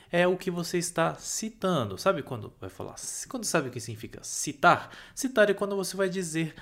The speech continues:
algo que não foi você que falou. Então, por exemplo, alguma coisa to imashita é o famoso disse que. Por exemplo, sensei, é só, só dizer que? Não, você pode dizer que,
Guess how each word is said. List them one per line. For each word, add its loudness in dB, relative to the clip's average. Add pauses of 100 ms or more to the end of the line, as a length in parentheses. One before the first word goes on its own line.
(120)
algo 6
que -4
não 0
foi 2
você 0
que -6
falou. -2
Então, -4
por 0
exemplo, 0 (480)
alguma 2
coisa 0
to 0 (120)
imashita 0
é 2
o 4
famoso 0 (260)
disse -4
que. 0 (240)
Por 0
exemplo, -2
sensei, 2
é -6
só, 0
só 2
dizer 0
que? 0 (340)
Não, 0
você -6
pode -4
dizer -4
que, 6